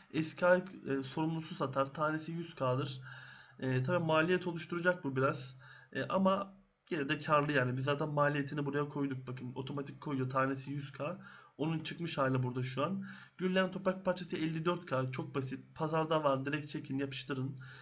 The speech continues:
E, iksirleri üretirseniz tabii ki üret-, buna para vermeyeceğiniz için, bunları üretip zamanınızı harcayacağınız, hatta toplama yaparken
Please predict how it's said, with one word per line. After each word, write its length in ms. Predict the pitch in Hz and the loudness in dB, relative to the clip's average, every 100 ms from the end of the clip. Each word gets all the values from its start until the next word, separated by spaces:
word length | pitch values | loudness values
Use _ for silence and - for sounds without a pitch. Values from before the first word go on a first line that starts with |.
| - - - - | -18 -20 -20 -4
E, 500 | 131 131 131 131 135 135 - | 0 2 4 2 0 -4 -8
iksirleri 400 | 165 202 202 190 | -4 0 2 4
üretirseniz 680 | 180 196 202 185 190 196 | 2 2 -2 0 0 0
tabii 240 | - 185 165 | 0 -2 -2
ki 100 | 160 | -2
üret-, 400 | 170 170 - 165 | -2 -4 -6 0
buna 200 | 180 180 | 0 2
para 220 | 175 175 | 2 6
vermeyeceğiniz 560 | 180 180 156 139 131 127 | 6 4 0 2 2 0
için, 220 | 135 139 | -2 0
bunları 200 | 165 160 | 0 0
üretip 320 | 151 156 156 | 0 -2 -2
zamanınızı 640 | 143 139 147 156 160 170 | 2 4 4 4 0 2
harcayacağınız, 720 | 180 165 139 135 127 131 139 | 2 2 0 0 2 2 0
hatta 320 | 160 - 160 156 | -4 -2 -4 -2
toplama 360 | 147 165 170 | -4 0 4
yaparken 560 | 170 170 180 175 175 | 4 4 0 2 -2